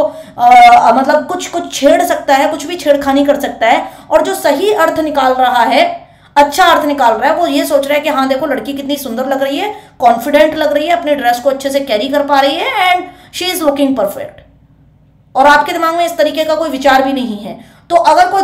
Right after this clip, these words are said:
दूसरा उसको छेड़ रहा है जिसने गलत meaning निकाला है, तो आप, आप क्या उसको वहां पर रोक दोगे? तो ये जो meaning है वो आपकी life को क्या करेंगे? reinforce करेंगे, modify करेंगे। ठीक है,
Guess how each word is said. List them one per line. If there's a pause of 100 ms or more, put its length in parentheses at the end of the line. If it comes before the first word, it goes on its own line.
दूसरा
उसको
छेड़
रहा
है
जिसने
गलत
meaning
निकाला
है,
तो
आप,
आप
क्या
उसको
वहां
पर
रोक
दोगे? (680)
तो
ये
जो
meaning
है
वो
आपकी
life
को
क्या
करेंगे?
reinforce
करेंगे,
modify
करेंगे। (1500)
ठीक
है,